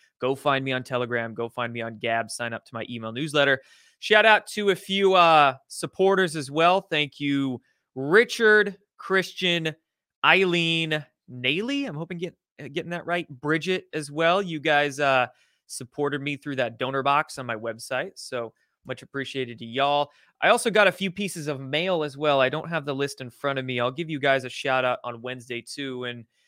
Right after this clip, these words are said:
hey, if any of you guys support me, just send me a little thank you note, whatever the case. I will say thank you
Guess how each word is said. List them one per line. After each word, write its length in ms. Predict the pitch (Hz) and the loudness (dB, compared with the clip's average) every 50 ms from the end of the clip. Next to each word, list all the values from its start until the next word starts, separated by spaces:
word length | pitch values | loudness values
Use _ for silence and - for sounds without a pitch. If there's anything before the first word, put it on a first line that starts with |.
| _ _ - | _ _ -4
hey, 220 | - 160 170 160 | -2 0 2 2
if 140 | 151 139 - | 0 0 -2
any 120 | 175 175 185 | -2 -4 -4
of 80 | 165 | -4
you 120 | 185 185 160 | -4 -2 0
guys 260 | 190 185 180 180 - | 2 2 2 0 -2
support 400 | 175 151 - 202 214 214 - - | -8 -8 -2 -2 -2 -2 -2 -4
me, 180 | 208 214 214 | -6 -6 -6
just 240 | 202 170 190 180 - | -6 -6 -8 -10 -8
send 140 | - 202 190 | -10 -8 -8
me 80 | 190 190 | -6 -6
a 40 | |
little 120 | 190 185 175 | -4 -4 -6
thank 280 | 180 196 190 185 _ | -6 -6 -10 -10 _
you 60 | 190 190 | -10 -6
note, 240 | 185 196 196 - | -4 -2 -2 -2
whatever 220 | - 202 185 165 165 | -2 -4 -4 -4 -8
the 80 | 170 | -12
case. 460 | - - 190 180 175 170 160 - - - - | -10 -6 -4 -2 -2 -2 -2 -6 -10 -8 -4
I 200 | 135 156 160 165 | 0 0 0 0
will 460 | 151 147 151 151 147 147 143 139 _ _ _ | 0 -2 -2 0 0 0 -2 -4 _ _ _
say 240 | - - - 139 131 | -16 -6 -4 -4 -4
thank 320 | 131 - 160 151 135 - | -2 -4 -4 -4 -4 -4
you 400 | 165 196 220 202 170 151 139 - | -4 -4 -2 0 -2 -2 -4 -6